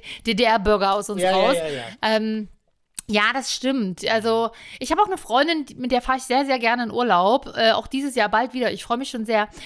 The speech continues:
Speaker 1: Äh, aber die wechselt grundsätzlich meistens das Zimmer. Das weiß ich dann schon.
Speaker 2: Mhm.
Speaker 1: Das lasse ich sie völlig machen.
Speaker 2: Mhm.
Speaker 1: In der Regel ist das ja auch gut, weil es ist halt dann meistens zum Vorteil.
Speaker 2: Ein geileres Zimmer
Speaker 1: Und auch
Speaker 2: halt,
Speaker 1: ich
Speaker 2: oder
Speaker 1: hab
Speaker 2: was?
Speaker 1: ein geileres Zimmer.
Speaker 2: Ja, ja.
Speaker 1: Aber ich weiß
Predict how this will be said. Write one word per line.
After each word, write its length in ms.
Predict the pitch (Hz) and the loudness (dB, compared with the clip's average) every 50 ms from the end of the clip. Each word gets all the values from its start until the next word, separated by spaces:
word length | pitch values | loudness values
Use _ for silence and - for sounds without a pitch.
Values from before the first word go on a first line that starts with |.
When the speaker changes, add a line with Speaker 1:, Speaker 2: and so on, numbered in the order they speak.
| - - - - - | -16 -16 -16 -10 -4
Speaker 1:
Äh, 160 | - 220 220 | 0 0 2
aber 160 | 233 - - 247 | 2 2 0 0
die 160 | 220 247 214 | -2 0 0
wechselt 380 | 254 269 - - 294 269 - | 0 -2 0 -2 -4 -4 -4
grundsätzlich 400 | - 254 254 240 262 247 - 233 | -6 -8 -6 -6 -6 -8 -10 -4
meistens 380 | 233 226 214 233 - - 240 - | -2 0 0 0 0 -4 -8 -8
das 140 | 240 202 - | -10 -10 -12
Zimmer. 480 | - - 233 202 180 160 170 - 185 - _ _ | -8 -6 -4 -2 -2 -2 -4 -6 -10 -12 _ _
Das 160 | - 214 - | -12 -8 -4
weiß 240 | 220 202 220 277 294 | 0 0 0 0 -2
ich 80 | 370 - | -4 -4
dann 180 | - 339 339 | -2 -2 -2
schon. 380 | 330 - - 349 339 370 - 127 | -2 -2 -2 -2 -2 -2 -2 -4
Speaker 2:
Mhm. 300 | 143 147 151 175 208 - _ _ _ _ _ - | -4 -4 -4 -6 -8 -10 _ _ _ _ _ -10
Speaker 1:
Das 120 | 247 - | -4 0
lasse 200 | 262 254 262 277 | 0 0 0 -2
ich 120 | 277 - - | -6 -10 -8
sie 180 | - - 269 | -8 -6 -6
völlig 380 | 254 - 285 269 320 349 - - | -4 -2 -2 -2 0 -2 -4 -4
machen. 280 | 240 220 240 - - 392 | -2 -2 -2 -2 -4 -6
Speaker 2:
Mhm. 240 | 440 427 - - - | -4 -4 -4 -2 -2
Speaker 1:
In 80 | - 233 | 0 0
der 100 | 226 220 | 0 0
Regel 180 | - - 311 | 0 -2 -2
ist 100 | 277 - | -4 -6
das 100 | 262 - | -4 -2
ja 80 | - - | 0 0
auch 320 | - 202 196 - - _ | 0 0 -2 -6 -12 _
gut, 420 | - 233 240 254 330 415 415 - 185 | -2 2 4 4 4 4 2 0 -2
weil 220 | 190 196 208 208 | -2 0 0 -2
es 100 | 208 196 | -4 -6
ist 160 | 208 - - | -10 -8 -4
halt 160 | 220 214 220 226 | -4 -2 -2 -2
dann 160 | 226 208 208 | -4 -4 -2
meistens 300 | 214 233 233 - 214 - | -4 -4 -4 -4 -6 -6
zum 120 | - 185 | -8 -8
Vorteil. 460 | 170 - 202 208 233 - 269 262 262 | -8 -6 -4 -4 -4 -2 0 0 2
Speaker 2:
Ein 60 | 277 311 | 2 4
geileres 440 | - 160 170 165 143 127 120 - | 4 4 4 2 2 2 0 0
Zimmer 180 | - 131 117 110 | 2 2 4 4
Speaker 1:
Und 40 | 101 | 4
auch 40 | 107 | 2
Speaker 2:
halt, 140 | 107 104 - | 2 2 0
Speaker 1:
ich 40 | 107 110 | 2 2
Speaker 2:
oder 40 | 110 | 2
Speaker 1:
hab 60 | 113 131 | 2 2
Speaker 2:
was? 180 | 160 - - - - - | 0 -2 -6 -16 -16 -8
Speaker 1:
ein 120 | 233 226 202 | -6 -2 0
geileres 420 | 208 202 226 262 285 285 - - | 0 0 0 0 0 -2 -2 -4
Zimmer. 260 | - 311 - - - | -2 -2 0 0 0
Speaker 2:
Ja, 60 | - - | -2 -2
ja. 60 | 101 92 - - - | -6 -8 -10 -8 -6
Speaker 1:
Aber 140 | 196 208 214 | -4 -2 -2
ich 180 | - - 196 | -4 -2 -2
weiß 320 | 185 170 180 220 269 330 | 0 0 2 0 0 -4